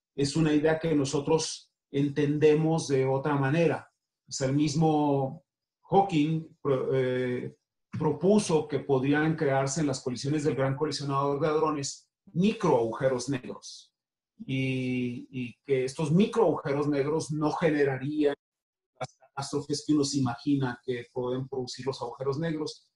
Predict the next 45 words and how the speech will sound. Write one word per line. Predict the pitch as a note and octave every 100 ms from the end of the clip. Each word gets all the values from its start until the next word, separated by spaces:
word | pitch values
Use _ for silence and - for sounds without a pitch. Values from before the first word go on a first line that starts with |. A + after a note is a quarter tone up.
| _ -
sino | - C#3+ C3+
que | C#3
se | C#3+ C3+
evaporan | B2+ - C3+ C3+ C#3 C3+
rápidamente | C3 - C3+ E3 C#3+ B2+ B2 C#3 C#3 C3+ B2 A#2 _ _ -
en | C3
una | C#3 C3+
gran | C3+ C#3+
cantidad | C#3+ C#3+ C#3 B2+
de | C3+
muones | C3+ B2 C3 C#3 C#3 -
que | B2
no | B2+
hemos | B2+ C3+ -
podido | B2 A#2 B2
observar | B2 - - B2+
en | B2+
el | -
Gran | -
Colisionador | - B2 - - - -
de | -
Hadrones. | - - - _
No | C#3+ C#3
hay | C#3 C#3
evidencia | C3 A2 B2 D3 - C3+
de | A#2+ - G#2
microagujeros | G#2+ G#2+ C3 - - C3 C3+ C#3
negros | C#3+ B2+ - -
en | -
el | -
Gran | - -
Colisionador | - - - - -
de | C#3
Hadrones, | D3 B2+ D#3 - _ _ _ _ -
pero | C3 B2+
que |
son | C#3 C#3+
una | D3 D3
propuesta | D#3+ D3+ C#3+ C3+ D#3
interesante | D3 C#3+ C3+ C#3+ E3+ G#3 C#3+
que | C3
se | - B2+
ha |
buscado, | B2 B2+ - A#3 B3+ A2+ A#2
¿no? | D4